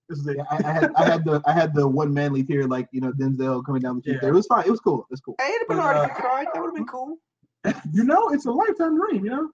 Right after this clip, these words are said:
Speaker 3: Right.
Speaker 1: But, uh, so
Speaker 3: I feel
Speaker 1: what,
Speaker 3: ya.
Speaker 1: what Oddworld, what Oddworld is about, it's about a fraud with a robot arm in a me-,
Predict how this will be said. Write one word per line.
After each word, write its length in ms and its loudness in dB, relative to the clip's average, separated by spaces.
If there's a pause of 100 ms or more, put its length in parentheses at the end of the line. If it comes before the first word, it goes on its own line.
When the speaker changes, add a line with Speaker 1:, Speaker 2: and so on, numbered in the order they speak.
Speaker 3:
Right. 160 -4 (140)
Speaker 1:
But, 160 2
uh, 160 4
so 340 -2
Speaker 3:
I 120 -6
feel 260 -10
Speaker 1:
what, 140 2
Speaker 3:
ya. 20 -12
Speaker 1:
what 120 2
Oddworld, 500 0 (560)
what 120 0
Oddworld 300 2
is 80 -2
about, 380 -6 (100)
it's 120 -14
about 240 -4
a 140 -8
fraud 400 0
with 120 -12
a 40 -10
robot 400 0
arm 460 -2 (480)
in 100 -2
a 40 0
me-, 220 0